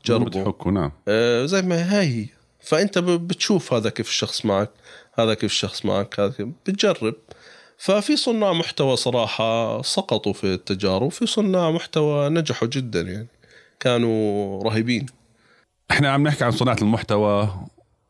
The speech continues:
Speaker 2: وصناع المحتوى. هلا ال-، ال-، الكل عم بيشوف الجهة الوردية أو الجهة الخضراء من صناعة المحتوى.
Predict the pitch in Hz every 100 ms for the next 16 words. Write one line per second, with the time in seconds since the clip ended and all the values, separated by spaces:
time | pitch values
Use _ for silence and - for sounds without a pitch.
0 | - - 76 76 78 - 92 107 95 95
1 | 95 - 82 71 - _ - - - -
2 | - 107 117 117 113 113 98 98 87 -
3 | 87 - 147 117 104 135 117 104 87 110
4 | 104 95 85 87 82 95 90 85 80 80
5 | 92 78 80 87 82 78 - 78 80 76
6 | - 73 76